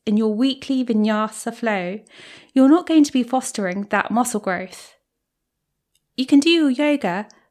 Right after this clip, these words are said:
but you also need to incorporate a specific plan dedicated to strength training. In the paper,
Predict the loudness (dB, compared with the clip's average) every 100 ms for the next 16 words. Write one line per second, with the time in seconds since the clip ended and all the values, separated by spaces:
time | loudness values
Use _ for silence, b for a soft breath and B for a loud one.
0 | _ -2 -2 -2 -2 -2 -2 -2 4 4
1 | 2 0 0 0 -2 -2 -8 -8 -10 -14
2 | -14 -16 -10 -6 -2 -2 -4 -4 -2 0
3 | -2 -8 -12 _ _ -2 0 -2 -4 -6
4 | -6 -8 -8 -14 _ -4 -2 0 0 -2
5 | -6 -10 -10 -8 -10 -10 -16 _ _ _
6 | _ _ _ _ _ 4 4 4 0 -4
7 | -4 -8 -10